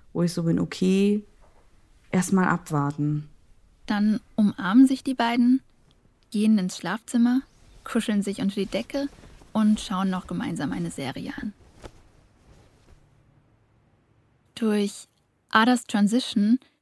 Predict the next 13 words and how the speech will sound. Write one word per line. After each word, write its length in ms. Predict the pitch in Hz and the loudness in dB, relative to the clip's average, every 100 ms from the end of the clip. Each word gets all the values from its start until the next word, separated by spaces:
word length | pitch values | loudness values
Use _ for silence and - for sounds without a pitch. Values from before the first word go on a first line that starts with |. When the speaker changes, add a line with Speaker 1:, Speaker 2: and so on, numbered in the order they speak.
| _ | _
Speaker 2:
tauchen 360 | - 214 208 208 | -10 -6 0 0
bei 80 | 190 | 2
Judith 420 | 190 208 196 - | 0 -2 -4 -4
aber 440 | 190 185 185 170 - _ | -4 -2 -2 -4 -8 _
nach 320 | - 180 220 - | -4 0 0 0
und 220 | 208 202 | 0 2
nach 340 | 190 196 220 - | 0 -2 -6 -8
immer 240 | - 220 214 | 2 4 6
mehr 320 | 202 202 202 - | 4 2 0 -4
existenzielle 720 | 180 185 - 185 180 185 180 | -10 -10 -6 -4 -4 -4 -4
Fragen 340 | - 156 - | -4 -4 -4
auf. 240 | - - - _ _ _ _ _ _ _ _ _ | -6 -10 -12 _ _ _ _ _ _ _ _ _
Wie 280 | - 208 202 | 0 0 0